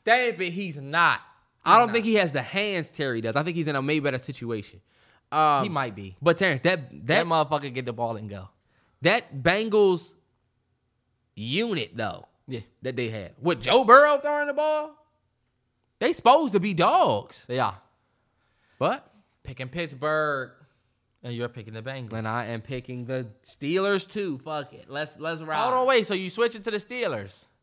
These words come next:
Speaker 2: Yeah, fuck it. Let's just go. Let's go, Steelers.
Speaker 1: All right.
Speaker 2: No, you
Speaker 1: Steel
Speaker 2: know what?
Speaker 1: City.
Speaker 2: Fuck the Steelers. I'm picking the Bengals. What's wrong with me?
Speaker 1: Final answer.
Speaker 2: Yeah. All right, back. Bitch-ass Chiefs at Chargers.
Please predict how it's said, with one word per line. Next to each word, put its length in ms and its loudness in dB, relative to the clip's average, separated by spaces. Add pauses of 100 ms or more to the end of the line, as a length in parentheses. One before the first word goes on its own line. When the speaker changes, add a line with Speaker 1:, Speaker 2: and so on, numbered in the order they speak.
(500)
Speaker 2:
Yeah, 340 0
fuck 220 0
it. 80 -4
Let's 160 -2
just 140 -6
go. 140 0
Let's 160 2
go, 100 -2
Steelers. 380 -8 (720)
Speaker 1:
All 200 -4
right. 300 2 (160)
Speaker 2:
No, 100 4
you 80 6
Speaker 1:
Steel 100 6
Speaker 2:
know 100 6
what? 120 10
Speaker 1:
City. 100 0
Speaker 2:
Fuck 200 4
the 60 -6
Steelers. 480 -2 (500)
I'm 120 -6
picking 160 -2
the 60 -2
Bengals. 360 -4 (1300)
What's 200 -6
wrong 240 -2
with 80 -6
me? 80 -4
Speaker 1:
Final 240 -2
answer. 460 -6 (180)
Speaker 2:
Yeah. 300 0 (1000)
All 100 0
right, 100 0
back. 340 -4 (260)
Bitch-ass 440 -2
Chiefs 360 -10
at 200 -2
Chargers. 600 -2